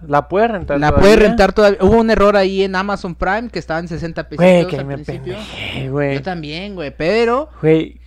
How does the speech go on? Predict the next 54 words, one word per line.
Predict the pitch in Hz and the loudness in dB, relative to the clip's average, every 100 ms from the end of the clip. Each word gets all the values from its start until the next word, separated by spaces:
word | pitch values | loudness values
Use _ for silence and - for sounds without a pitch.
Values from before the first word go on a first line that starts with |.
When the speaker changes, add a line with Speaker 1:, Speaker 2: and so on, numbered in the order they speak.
| - | 0
Speaker 1:
yo | 156 151 - | 4 4 6
el | 151 | 4
Speaker 2:
no | |
hay | 165 | 4
Speaker 1:
jueves | 156 165 165 | 4 4 0
Speaker 2:
pedo. | 123 165 | -6 -4
Speaker 1:
en | |
la | 165 | -4
mañana | 156 151 151 160 | -2 -4 -4 -4
me, | 156 147 156 - - - | -4 -6 -10 -18 -18 -4
venía | 143 151 | -2 -2
del | 156 | -4
gimnasio | 151 147 165 208 196 - | -6 -4 -2 0 -2 -2
y, | 139 135 131 131 135 | -2 -2 -2 -6 -12
y | 151 135 127 131 - - - | -8 -6 -6 -10 -16 -20 -6
Padrón, | 147 139 143 202 254 | 0 0 0 -4 -8
un | 233 | -12
amigo, | 220 220 | -8 -6
me | 208 | -6
mandó | 160 147 | -8 -8
un | 151 | -10
mensaje | 156 185 185 185 | -6 -6 -6 -10
de | 175 | -12
que, | - 127 - 170 | -6 -4 -2 -6
eh, | - - | -10 -8
mandó | 165 151 | -8 -8
un | 156 | -10
mensaje | 165 | -8
a | 175 | -8
un | |
grupo | 170 175 175 | -6 -8 -8
con | 165 | -10
otro | 151 170 | -12 -12
amigo. | 175 208 202 - - - - - | -12 -14 -16 -20 -20 -20 -20 -20
"Si | - 170 | -8 -6
lo | |
quieren | 156 226 240 | -2 -2 -2
rentar, | 233 233 | -4 -4
están | 220 233 | -6 -10
sesenta | 214 220 214 | -10 -12 -10
bolas | 208 202 | -10 -10
en, | 196 170 | -12 -14
en, | 156 147 - | -14 -14 -10
en, | 139 131 | -10 -8
en | 139 135 127 123 117 - - | -8 -8 -10 -16 -18 -20 -18
Speaker 2:
Amazon | 151 143 131 | -18 -16 -18
Prime. | 135 123 - | -18 -20 -16
Speaker 1:
en | 147 143 | -10 -6
Amazon | 143 147 156 139 | -4 -4 -6 -4
Prime". | 139 139 - - - - - - - | -2 -2 -6 -20 -20 -20 -20 -16 -4
Y | |
yo, | 156 160 | -2 0
"Ah, | 170 214 240 | 2 4 4
huevo". | 175 196 196 170 | 6 6 6 2